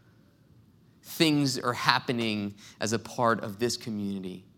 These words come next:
that you are transforming lives and you're redeeming marriages.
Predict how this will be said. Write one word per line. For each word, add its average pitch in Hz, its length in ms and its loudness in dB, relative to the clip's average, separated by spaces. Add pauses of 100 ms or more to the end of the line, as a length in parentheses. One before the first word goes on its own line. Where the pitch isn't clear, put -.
(720)
that - 160 -2
you 139 100 6
are 113 60 6
transforming 143 800 0
lives 117 560 2
and 110 160 -2
you're 110 100 0
redeeming 117 880 2 (220)
marriages. 123 920 4